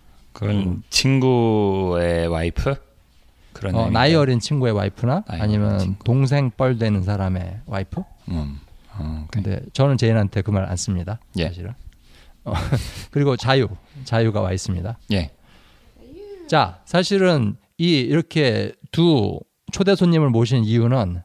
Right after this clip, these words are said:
Speaker 2: 바로 오늘 토픽, 오늘 주제 때문에 그래요. 오늘 주제는 바로 이중 언어,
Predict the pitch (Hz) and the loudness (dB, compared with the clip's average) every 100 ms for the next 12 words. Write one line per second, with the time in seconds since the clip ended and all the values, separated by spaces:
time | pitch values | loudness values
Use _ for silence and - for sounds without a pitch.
0 | _ _ 113 110 104 104 113 98 92 - | _ _ -4 -2 0 2 2 0 -4 -6
1 | 196 - 139 _ _ - 110 107 - 127 | -6 -4 -6 _ _ -2 2 2 2 0
2 | - 113 95 87 87 85 87 - _ - | 0 -2 -2 -4 -4 -6 -8 -14 _ -20
3 | - _ _ _ - 120 123 113 107 117 | -20 _ _ _ -2 2 2 0 0 2
4 | 117 107 98 104 82 - _ _ _ _ | 2 0 -2 -2 -4 -12 _ _ _ _
5 | _ _ _ _ - 127 127 131 101 98 | _ _ _ _ -2 0 2 2 2 0
6 | 87 | -4